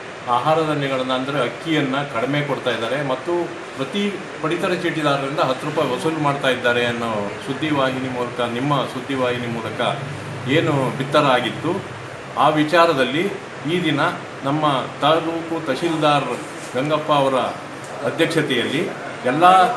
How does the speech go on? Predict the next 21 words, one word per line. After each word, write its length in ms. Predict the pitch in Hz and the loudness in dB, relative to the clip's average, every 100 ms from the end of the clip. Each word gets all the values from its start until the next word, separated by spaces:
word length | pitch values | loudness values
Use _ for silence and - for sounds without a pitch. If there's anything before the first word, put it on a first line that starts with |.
| - | 2
ನಗರದ, 520 | 139 175 175 156 104 110 | 4 4 6 4 2 0
ನಗರ 180 | 131 160 | 0 0
ಪ್ರದೇಶದ 440 | 170 151 151 135 | 0 -2 -2 0
ಎಲ್ಲ 240 | 127 135 170 | 0 4 4
ನ್ಯಾಯಬೆಲೆ 420 | 151 147 156 151 | 6 4 4 2
ಅಂಗಡಿಕಾರರನ್ನ, 800 | 143 139 143 139 139 131 127 123 | 2 2 0 0 2 2 0 -2
ಮಾಲೀಕರನ್ನ 640 | 117 120 139 143 127 117 104 - | 0 0 0 -2 -4 -4 -6 -2
ಕರೆದು 400 | 131 151 190 208 - - - - | 0 2 0 -2 -8 -10 -10 -2
ಅವರಿಗೆ 520 | 127 165 156 165 190 - 143 - 123 - - - - - - - - - - - 135 | 2 4 4 2 0 -8 -10 -8 -8 -8 -10 -12 -12 -12 -12 -12 -10 -10 -10 -6 2
ಏನು 460 | 170 180 165 139 | 4 6 6 6
ನಾವು 340 | 127 131 131 120 | 4 4 2 2
ನಮ್ಮ 240 | 123 135 | 0 0
ಕಚೇರಿಯಿಂದ 520 | 127 143 175 175 170 | 0 2 2 2 4
ನೋಟಿಸ್ 500 | 151 127 160 185 175 | 2 2 2 2 0
ನೀಡಿ 400 | 156 143 156 220 - - - - - 120 | 0 2 2 0 -4 -12 -14 -14 -6 0
ಅವರಿಗೆ 240 | 156 160 | 2 2
ಕಟ್ಟುನಿಟ್ಟಿನ 800 | - 185 180 - 214 185 175 170 127 - - 139 | 2 2 2 0 0 0 2 2 2 -2 -4 2
ಈ 140 | 170 | 4
ಯಾವುದೇ 680 | 156 165 196 185 190 190 190 | 6 6 4 2 0 0 0
ಒಂದು 320 | 180 180 170 | 2 0 2
ಥರದ 260 | 165 170 | 2 4